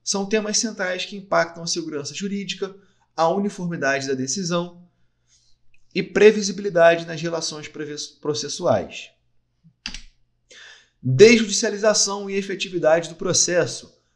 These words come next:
A busca por mecanismos de desjudicia-, desjudicialização, simplificação dos procedimentos e promoção da efetividade do processo civil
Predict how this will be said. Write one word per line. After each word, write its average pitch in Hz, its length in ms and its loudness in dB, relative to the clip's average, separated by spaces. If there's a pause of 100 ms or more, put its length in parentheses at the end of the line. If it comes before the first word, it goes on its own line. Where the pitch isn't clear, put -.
(200)
A 185 160 0
busca 240 340 4
por 220 200 -6
mecanismos 175 680 -6
de 151 80 -14
desjudicia-, 151 580 -8 (120)
desjudicialização, 180 1300 -4 (260)
simplificação 175 880 -6
dos 139 120 -14
procedimentos 170 960 -6
e 175 60 -16
promoção 208 680 0
da 170 100 -2
efetividade 165 680 -2
do 139 80 -16
processo 139 520 -6
civil 196 420 -4